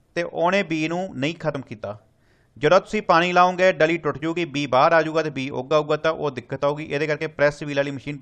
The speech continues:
ਬੈਟਰ ਹੈ। ਹੁਣ ਰਹੀ ਅਗਲੀ ਗੱਲ ਕਿ ਕਿਸਾਨ ਵੀਰ ਇੱਕ ਚਰਚਾ ਕਰਦੇ ਆ ਕਿ ਅੱਜ ਕੱਲ੍ਹ ਉਹ ਸਟੈਪ ਵਾਲੀ ਇੱਕ ਮਸ਼ੀਨ ਆਈ ਹੈ। ਮੈਂ ਵੀ ਆਪਣੀ ਜਿਹੜੀ ਲੱਕੀ ਸੀਡ ਡਰਿੱਲ ਹੈ ਇਹਦੇ, ਇਹਦੇ ਉੱਪਰ ਉਹ ਯੰਤਰ ਲਵਾ ਲਿਆ ਹੈ ਜਿਹੜਾ ਸਟੈਪ ਵਾਲਾ ਹੈਗਾ। ਤਾਂ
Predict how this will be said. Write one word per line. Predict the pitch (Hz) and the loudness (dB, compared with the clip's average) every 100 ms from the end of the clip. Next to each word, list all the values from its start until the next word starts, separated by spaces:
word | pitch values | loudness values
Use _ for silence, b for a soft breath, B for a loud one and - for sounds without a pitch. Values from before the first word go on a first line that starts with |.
| _ | _
ਬੈਟਰ | 110 113 104 | -2 -2 -8
ਹੈ। | 67 - _ _ _ _ _ _ _ _ _ | -14 -18 _ _ _ _ _ _ _ _ _
ਹੁਣ | 151 170 | 0 4
ਰਹੀ | 202 208 | 6 6
ਅਗਲੀ | 196 202 | 6 4
ਗੱਲ | 143 110 127 - _ _ _ - | 4 0 -2 -14 _ _ _ -2
ਕਿ | 185 | -2
ਕਿਸਾਨ | 175 - 165 180 | -2 2 4 4
ਵੀਰ | 196 202 | 4 2
ਇੱਕ | 202 | 4
ਚਰਚਾ | 180 160 185 | 2 4 4
ਕਰਦੇ | 175 160 165 175 | 6 4 4 2
ਆ | |
ਕਿ | 170 185 156 | 2 2 2
ਅੱਜ | 147 | 0
ਕੱਲ੍ਹ | 151 175 | 0 0
ਉਹ | |
ਸਟੈਪ | 165 - 165 175 | 2 0 2 2
ਵਾਲੀ | 170 | 2
ਇੱਕ | 165 | 0
ਮਸ਼ੀਨ | 160 151 143 135 | -6 -8 -6 -2
ਆਈ | 110 104 | -2 -4
ਹੈ। | 107 - _ _ _ _ _ _ _ | -10 -12 _ _ _ _ _ _ _
ਮੈਂ | 113 127 156 | -6 0 2
ਵੀ | 202 | 4
ਆਪਣੀ | 180 175 175 | 4 4 -2
ਜਿਹੜੀ | 170 170 | -2 -2
ਲੱਕੀ | 151 160 | -2 -4
ਸੀਡ | 156 160 | -8 -2
ਡਰਿੱਲ | 147 147 147 | 0 2 2
ਹੈ | 147 - 139 | 2 -2 -4
ਇਹਦੇ, | 147 160 151 - | -2 -2 -4 -10
ਇਹਦੇ | 139 151 | -2 -2
ਉੱਪਰ | 156 160 | -2 -2
ਉਹ | 151 151 151 - - | 0 -2 -4 -16 -6
ਯੰਤਰ | 120 131 139 143 | -2 0 -2 -2
ਲਵਾ | 135 127 | 4 4
ਲਿਆ | 131 135 | 6 4
ਹੈ | 104 | 2
ਜਿਹੜਾ | 110 131 | -2 -4
ਸਟੈਪ | 131 - 131 - | -2 -2 -2 2
ਵਾਲਾ | 120 | 0
ਹੈਗਾ। | 107 98 107 - _ _ _ _ _ _ 160 | 0 -6 -8 -10 _ _ _ _ _ _ 6
ਤਾਂ | 160 | 6